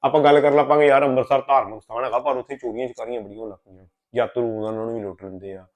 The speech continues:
ਲਾਗੇ ਛਾਗੇ ਇਹ ਵੋ। ਹੁਣ ਮਨ 'ਚ ਜੋ ਫਿਰ ਉਹੀ ਫਿਲਮਾਂ ਚੱਲਣ ਲੱਗ ਪਈਆਂ ਨਾ, ਸਾਡਾ ਅਵਚੇਤਨ ਮਨ ਸਾਨੂੰ ਉਹੀ ਕੁਝ ਵਿਖਾਈ ਜਾਂਦਾ।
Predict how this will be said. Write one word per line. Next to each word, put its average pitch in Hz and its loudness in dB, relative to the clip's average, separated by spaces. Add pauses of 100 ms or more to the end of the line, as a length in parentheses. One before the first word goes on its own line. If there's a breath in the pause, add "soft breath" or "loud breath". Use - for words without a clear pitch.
(280)
ਲਾਗੇ 107 -4
ਛਾਗੇ 104 -8
ਇਹ 98 -10
ਵੋ। 98 -14 (340)
ਹੁਣ 165 -4
ਮਨ 139 -4
'ਚ 143 -14
ਜੋ 123 -2 (180)
ਫਿਰ 120 -6
ਉਹੀ 123 -6
ਫਿਲਮਾਂ 139 -4
ਚੱਲਣ 123 -6
ਲੱਗ 120 -8
ਪਈਆਂ 135 -10
ਨਾ, 151 -18
ਸਾਡਾ - -10
ਅਵਚੇਤਨ 113 -10
ਮਨ 110 -8
ਸਾਨੂੰ 110 -12
ਉਹੀ 127 -6
ਕੁਝ 127 -8
ਵਿਖਾਈ 95 -14
ਜਾਂਦਾ। 90 -20